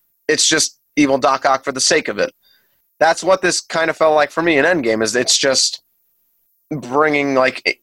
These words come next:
Thanos back in, sort of, like, somewhat to just bring him in. But then at the same time,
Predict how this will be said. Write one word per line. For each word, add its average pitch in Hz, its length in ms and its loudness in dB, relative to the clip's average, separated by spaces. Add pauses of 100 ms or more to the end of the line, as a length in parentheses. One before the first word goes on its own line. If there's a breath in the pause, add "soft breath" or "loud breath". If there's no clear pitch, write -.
(160)
Thanos 151 360 0
back 127 320 2
in, 117 440 0 (1200)
sort 180 440 0
of, 175 120 -4
like, 170 200 2
somewhat 185 380 0
to 180 100 -4
just 160 200 -4
bring 170 180 0
him 165 140 -2
in. 175 260 -2 (680 soft breath)
But 240 120 -2
then 262 160 2
at 240 120 -4
the 196 80 -4
same 160 280 0
time, 123 540 -2